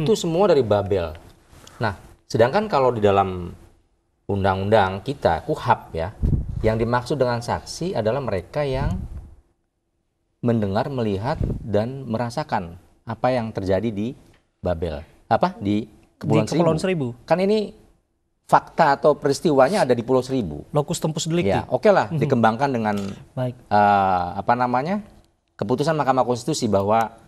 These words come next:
Speaker 1: kita mendengar saja dengan YouTube, dengan
Speaker 2: Mhm.
Speaker 1: video itu bisa jadi saksi.
Speaker 2: Mhm.
Speaker 1: Tetapi apakah yang disampaikan itu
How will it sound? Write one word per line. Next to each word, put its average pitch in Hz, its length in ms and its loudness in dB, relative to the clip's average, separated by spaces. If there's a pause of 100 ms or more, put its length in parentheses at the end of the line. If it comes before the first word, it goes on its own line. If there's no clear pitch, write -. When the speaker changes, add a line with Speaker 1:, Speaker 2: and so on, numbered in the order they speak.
(340)
Speaker 1:
kita 180 280 2
mendengar 135 320 0
saja 160 480 -2 (160)
dengan 110 320 -2
YouTube, 123 400 2
dengan 95 240 -2
Speaker 2:
Mhm. 135 400 -4
Speaker 1:
video 113 360 2
itu 127 120 -4
bisa 104 240 -2
jadi 85 160 -4
saksi. 131 440 -6
Speaker 2:
Mhm. - 40 -18 (240)
Speaker 1:
Tetapi 170 320 -2 (800)
apakah 139 600 0 (240)
yang 127 240 2
disampaikan 117 920 0 (800)
itu 110 560 0